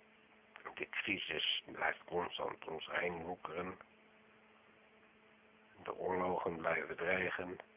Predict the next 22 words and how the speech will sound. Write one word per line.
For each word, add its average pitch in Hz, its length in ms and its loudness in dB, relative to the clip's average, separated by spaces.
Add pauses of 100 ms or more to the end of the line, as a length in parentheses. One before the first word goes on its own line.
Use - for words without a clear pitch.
(1120)
Eén 92 260 0
op 82 120 -4
de - 80 -10
drie 87 420 -4 (640)
heeft - 260 -6
al - 140 0
kanker 98 420 2
te 92 100 -4
pakken. 95 460 0 (1400)
Het - 220 -6
is - 560 0
genoeg - 600 -2 (680)
ramp, 87 360 0 (120)
spoed - 480 -6
en 90 200 0
ellende. 85 520 0 (1200)
En - 240 -8
angst - 480 0 (1600)
om 185 160 2
achteraan - 500 4
te 165 100 -4
rennen, 156 320 -4